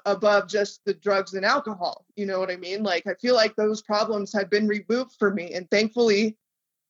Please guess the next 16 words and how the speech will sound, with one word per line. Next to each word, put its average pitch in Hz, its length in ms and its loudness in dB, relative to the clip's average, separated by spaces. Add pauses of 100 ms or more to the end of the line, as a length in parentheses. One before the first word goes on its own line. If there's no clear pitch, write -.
(160)
um, 196 300 2
after 208 320 2
all 208 180 4
that 208 200 -2
happened, 208 340 -6
like, 190 180 -6
the 185 160 -2
obsession 214 540 -4
didn't 208 260 -4
return 208 500 -2
or 202 100 -2
anything 202 400 -2
like 196 260 -2
that. 196 300 2
It 180 140 -2
was, - 360 -10